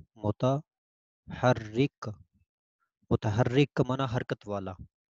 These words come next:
और ये दूसरी इस्तिलाह यही है, मुतहर्रिक,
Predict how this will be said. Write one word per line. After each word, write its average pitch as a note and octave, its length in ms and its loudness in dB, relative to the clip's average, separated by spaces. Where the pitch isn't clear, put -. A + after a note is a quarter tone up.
और G#2+ 120 -2
ये G#2+ 160 -2
दूसरी C3+ 300 -2
इस्तिलाह A#2 320 -4
यही B2 300 -6
है, G#2+ 260 -6
मुतहर्रिक, A#2 1600 -8